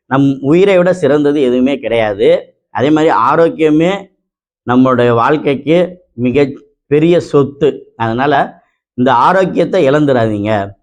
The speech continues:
அதனால இந்த ஆரோக்கிய குறைபாடு ஏற்படுது, இது மாதிரி பிரச்சனைகள் ஏற்படுதுன்னா உடனே பார்த்து அதை சரி பண்ணிக்கங்க.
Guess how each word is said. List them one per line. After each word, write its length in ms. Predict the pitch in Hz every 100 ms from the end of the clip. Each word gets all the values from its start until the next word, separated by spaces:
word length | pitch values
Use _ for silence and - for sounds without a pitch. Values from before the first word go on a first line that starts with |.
| _ _ _ _
அதனால 400 | 127 139 160 196
இந்த 280 | 143 135 127
ஆரோக்கிய 600 | 113 151 160 127 135 127
குறைபாடு 520 | 131 147 131 127 123
ஏற்படுது, 460 | 120 139 - 120 123
இது 120 | 113
மாதிரி 260 | 127 143
பிரச்சனைகள் 680 | - 120 - 147 127 117 131
ஏற்படுதுன்னா 320 | 120 113 151
உடனே 480 | 185 139 143 190 220
பார்த்து 380 | 180 156 156 170
அதை 160 | 131
சரி 260 | 117 135 160
பண்ணிக்கங்க. 640 | 139 127 110 107 123 196